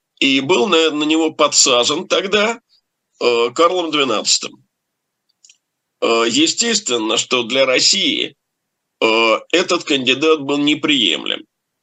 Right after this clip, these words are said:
Но дело в том, что неприемлемость его объяснялась не столько даже его связями со шведами.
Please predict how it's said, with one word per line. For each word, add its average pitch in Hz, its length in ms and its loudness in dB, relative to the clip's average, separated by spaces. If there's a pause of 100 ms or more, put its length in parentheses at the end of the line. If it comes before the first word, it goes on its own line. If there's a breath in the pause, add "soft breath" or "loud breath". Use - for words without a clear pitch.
(140)
Но 120 260 0
дело 175 240 -2
в 156 60 -12
том, 175 180 -2
что - 140 0
неприемлемость 160 1000 -2
его 104 360 -2
объяснялась 156 1000 0
не 139 180 0
столько 160 520 -2
даже 135 340 0
его 127 180 -2
связями 117 540 0
со 110 200 2
шведами. 80 640 -4